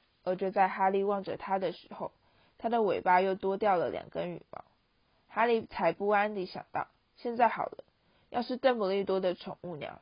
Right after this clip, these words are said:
恰好选在只有他一个人在场的时候死翘翘，那他真的是跳到黄河都洗不清了。接着那只鸟就突然开始起火燃烧，哈利吓得大叫，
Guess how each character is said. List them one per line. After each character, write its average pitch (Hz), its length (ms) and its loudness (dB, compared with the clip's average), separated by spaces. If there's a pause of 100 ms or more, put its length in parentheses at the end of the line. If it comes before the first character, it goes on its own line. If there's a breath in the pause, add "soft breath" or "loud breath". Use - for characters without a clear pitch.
恰 202 220 0
好 175 200 0
选 - 220 -12
在 175 200 0
只 - 180 -8
有 175 140 0
他 185 180 0
一 190 80 2
个 190 140 -4
人 156 180 -8
在 185 180 2
场 - 220 -12
的 - 120 -12
时 - 200 -14
候 202 200 -2
死 - 260 -16
翘 - 180 -6
翘， - 240 -6 (420 soft breath)
那 294 120 -4
他 302 180 2
真 285 160 0
的 247 160 0
是 214 220 -2
跳 214 200 -4
到 196 160 4
黄 185 240 -4
河 180 140 -8
都 185 160 -2
洗 - 260 -16
不 - 100 -10
清 180 260 -12
了。 175 120 -12 (640 soft breath)
接 220 160 0
着 226 140 2
那 214 160 4
只 214 100 -4
鸟 196 180 0
就 185 140 -2
突 - 160 -10
然 175 200 -2
开 196 200 -4
始 175 180 -4
起 - 240 -8
火 185 240 -4
燃 - 220 -8
烧， 175 340 -2 (540 soft breath)
哈 269 220 2
利 294 180 0
吓 226 240 6
得 95 120 2
大 - 200 2
叫， - 240 -4